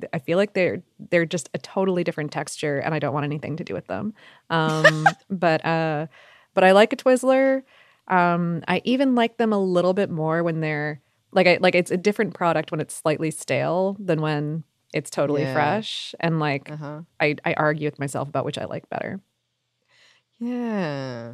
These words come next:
Speaker 1: But, uh, for a while in high school, they were for sure my favorite movie theater candy. And that was also my first experience with, like, "Oh, no, you can totally overeat something and you will be so mad about it." Um,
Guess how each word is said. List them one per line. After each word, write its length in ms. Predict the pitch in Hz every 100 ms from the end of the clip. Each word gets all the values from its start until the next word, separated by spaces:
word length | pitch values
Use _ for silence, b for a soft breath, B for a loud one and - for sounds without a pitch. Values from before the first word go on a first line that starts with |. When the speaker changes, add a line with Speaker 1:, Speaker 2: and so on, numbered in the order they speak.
| 135
Speaker 1:
But, 280 | 196 175 160
uh, 300 | 170 160 156
for 200 | - 196
a 60 | 196
while 360 | 208 208 190
in 100 | 165
high 160 | 160 165
school, 440 | - 156 151 151
they 120 | 156
were 220 | 156 160 160
for 140 | 165
sure 360 | - 190 175 156
my 140 | 156
favorite 340 | - 147 147
movie 240 | 151 139 151
theater 240 | - 240
candy. 560 | 247 254 247 254 254 262 B B B -
And 560 | 165 147 151 143 147 - _ -
that 200 | 190 -
was 120 | 190
also 640 | 170 170 175 160 156 160 151
my 160 | 170 160
first 300 | 151 156 -
experience 800 | - - 156 160 156 151 143 -
with, 120 | 160 -
like, 200 | 160 143 -
"Oh, 220 | 254 190
no, 260 | 202 185 165
you 200 | 160 240
can 180 | 240
totally 500 | 214 - 190 175 180 -
overeat 520 | 160 160 151 170 -
something 500 | 151 147 143 127 127
and 140 | 165
you 60 | 156
will 100 | 147
be 160 | 147 143
so 260 | - 147
mad 260 | 143 135 107
about 240 | - 62
it." 240 | - - - b b b -
Um, 380 | 139 113 160